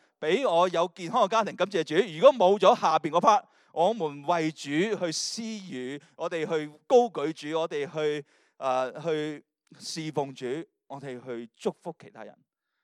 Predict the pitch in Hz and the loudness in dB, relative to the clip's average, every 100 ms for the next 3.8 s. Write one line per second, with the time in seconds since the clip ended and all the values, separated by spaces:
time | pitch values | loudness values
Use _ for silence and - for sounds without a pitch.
0 | _ _ _ _ _ _ _ _ _ _ | _ _ _ _ _ _ _ _ _ _
1 | 185 240 262 190 151 131 135 139 135 139 | 2 4 4 2 -2 -4 -6 -6 -10 -12
2 | - - _ _ - 170 185 170 165 147 | -14 -20 _ _ -10 -10 -10 -10 -10 -6
3 | 151 - 151 - 117 135 175 | -8 -6 -10 -10 -8 -6 -8